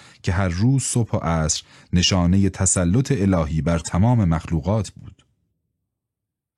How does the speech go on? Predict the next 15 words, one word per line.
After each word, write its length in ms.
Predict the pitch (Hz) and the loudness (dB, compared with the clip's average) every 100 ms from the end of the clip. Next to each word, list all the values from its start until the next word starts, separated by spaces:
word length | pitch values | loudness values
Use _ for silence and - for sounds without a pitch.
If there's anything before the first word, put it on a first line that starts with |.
| _ | _
از 160 | 85 82 | -2 0
زمان 340 | 98 110 117 | 2 4 4
انهدام 540 | 113 107 104 120 117 | 4 4 4 2 2
معبد، 480 | 110 101 85 104 113 - - - | 4 2 2 0 -2 -6 -20 -6
یهودیان 680 | 87 95 104 95 101 123 127 | 0 2 2 2 2 4 2
باقی 380 | 110 107 98 104 | 2 0 2 2
مانده 360 | 101 98 110 | 4 2 2
جرأت 480 | 101 101 95 110 113 | 0 0 0 -2 -2
انجام 440 | 110 101 95 95 87 | 0 2 2 2 2
این 160 | 85 | 2
کار 280 | 80 98 98 | 0 -2 0
را 140 | 98 | 0
نداشتند، 680 | 98 107 87 67 - 62 62 - - - - | 2 0 -2 -4 -6 -6 -8 -12 -20 -20 -4
ولی 220 | 87 113 | 0 2
تبعیدیان 840 | 101 101 90 95 92 87 98 110 | 0 -2 -2 0 0 2 2 2